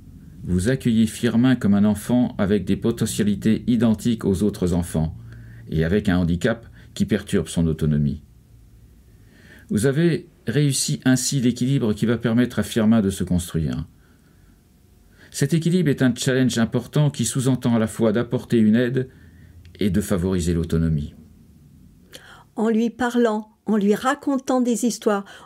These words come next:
Speaker 2: en lui faisant bénéficier de matinées scolaires, vous avez stimulé la compréhension du langage chez Firmin, comme vous avez pu l'observer.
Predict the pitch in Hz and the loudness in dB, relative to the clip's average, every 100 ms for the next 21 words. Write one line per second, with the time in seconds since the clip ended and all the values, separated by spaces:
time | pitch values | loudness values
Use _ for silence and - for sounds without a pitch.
0 | - 202 208 190 233 196 214 190 220 226 | -2 0 0 0 0 2 0 2 2 2
1 | 220 220 - 262 262 214 196 - 220 202 | 0 -2 0 0 2 0 0 0 0 0
2 | - 214 202 233 247 - - - 269 294 | -2 0 0 -2 -4 -14 -20 -2 0 2
3 | 247 226 240 233 - 220 220 208 220 180 | 2 2 0 0 0 2 4 4 4 0
4 | - 208 - 220 196 - 226 208 190 196 | 0 -2 0 -2 -2 -2 -2 0 0 0
5 | 185 185 185 180 - 220 208 196 196 208 | 0 0 -2 -2 -2 -2 0 0 0 -2
6 | - - - - 240 220 185 208 196 - | -6 -20 -6 0 2 2 2 2 0 0
7 | 220 202 185 - 185 160 175 165 | 0 2 0 -2 -2 0 -2 -2